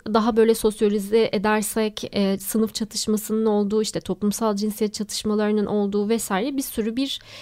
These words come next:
e, ortam var ya da etnisiteye dayalı çatışmaların olduğu bir ayrışma var.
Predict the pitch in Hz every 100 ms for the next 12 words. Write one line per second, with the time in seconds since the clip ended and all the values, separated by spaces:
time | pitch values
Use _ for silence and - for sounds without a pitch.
0 | - - 214 196 233 233 240 220 175 185
1 | 196 - 220 - - - 277 220 190 175
2 | 165 185 - - 185 175 180 185 180 175
3 | 175 180 196 196 185 - 190 170 185 349
4 | 523